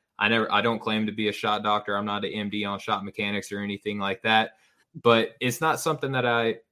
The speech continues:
that I walked away with, you know, just being completely open, honest, and transparent about it. But that's something I'm gonna go back when I'm,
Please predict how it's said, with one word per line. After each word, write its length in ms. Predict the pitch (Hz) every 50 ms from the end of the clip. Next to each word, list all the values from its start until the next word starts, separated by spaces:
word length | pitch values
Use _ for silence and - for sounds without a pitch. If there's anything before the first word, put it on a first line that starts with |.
| _ _ 117
that 100 | 120 120
I 60 | 123
walked 320 | 120 120 123 123 127 123
away 200 | 113 107 113 123
with, 240 | 120 104 95 92 92 -
you 80 | 98
know, 100 | 101 101
just 200 | 98 98 104 -
being 180 | - 113 110 107
completely 420 | - 101 - 117 110 104 107 104
open, 240 | 104 107 107 107 101
honest, 360 | 104 104 104 104 101 - -
and 80 | 101 101
transparent 580 | - 104 104 101 98 - - 110 117 123 117 95
about 260 | - 95 95 92 98
it. 160 | 95 - -
But 100 | 104 101
that's 160 | 113 113 110
something 320 | - 120 113 - 117 110 107
I'm 120 | 107 101
gonna 120 | 101 95
go 140 | 92 101 98
back 360 | 95 95 95 101 104 104 - -
when 140 | 101 98 95
I'm, 240 | 95 95 95 98